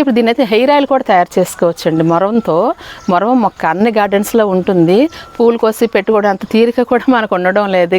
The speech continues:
గార్డెన్ వారి గార్డెన్స్ ఉంటే అసలు తీరిక ఉండదండి. గార్డెన్స్ ఉన్న తీరిక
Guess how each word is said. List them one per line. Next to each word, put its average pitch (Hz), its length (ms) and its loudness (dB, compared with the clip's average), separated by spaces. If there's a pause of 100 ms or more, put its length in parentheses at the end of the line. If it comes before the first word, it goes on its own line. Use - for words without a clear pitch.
(100)
గార్డెన్ 202 340 0
వారి 208 220 -2
గార్డెన్స్ 208 460 -2
ఉంటే 214 160 0
అసలు 208 200 -2
తీరిక 240 300 0
ఉండదండి. 175 480 -2 (460)
గార్డెన్స్ 196 460 -2 (340)
ఉన్న 185 100 2 (180)
తీరిక 202 200 0